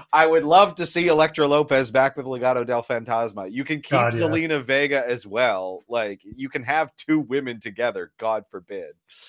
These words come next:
Speaker 2: As the Beach Boys said, two girls for every guy.
Speaker 1: <laughs> There are three men in Legado del Fantasma already.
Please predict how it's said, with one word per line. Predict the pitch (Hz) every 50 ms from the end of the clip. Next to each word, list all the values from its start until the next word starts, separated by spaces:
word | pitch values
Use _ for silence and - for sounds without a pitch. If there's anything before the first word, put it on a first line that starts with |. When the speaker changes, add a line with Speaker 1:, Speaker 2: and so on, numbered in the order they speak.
| - - - -
Speaker 2:
As | 160 156 156 135 131
the | 147 139
Beach | 127 180 190 - - -
Boys | 180 175 165 151 -
said, | - 156 143 139 131 123 117 -
two | - - 156 147
girls | 135 135 135 127 123 117 - -
for | - 131 - 135
every | 127 123 110 113 117 113 107
guy. | 117 113 107 107 - - - - _ _ _ _ -
Speaker 1:
<laughs> | - - - - 906 880 659 855 880 - - - - - - - - - - - _ _ _ _ -
There | 214 214 -
are | 180 180 160 - - 160 135 -
three | - 202 226 233 226
men | 208 185 180 175 160 156
in | 147 143
Legado | 143 135 147 143 135 135 139 127
del | 107 131 120 131 127
Fantasma | - 123 123 113 - - 113 120 127 123 - 131
already. | 101 120 127 127 117 117 113 101 76 - -